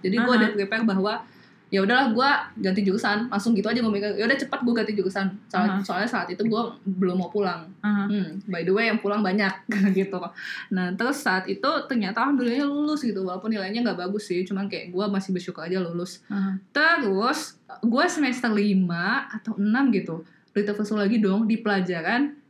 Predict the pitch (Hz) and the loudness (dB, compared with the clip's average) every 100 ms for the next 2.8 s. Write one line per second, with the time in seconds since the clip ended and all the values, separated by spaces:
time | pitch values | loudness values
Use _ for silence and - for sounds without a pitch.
0 | _ 214 208 196 202 196 190 190 226 247 | _ 2 2 2 0 0 0 2 0 -2
1 | 254 254 254 254 - - 214 220 - 254 | -2 -2 0 -2 -2 0 2 4 4 2
2 | 311 294 233 214 202 240 247 247 | 2 2 4 4 4 2 0 -4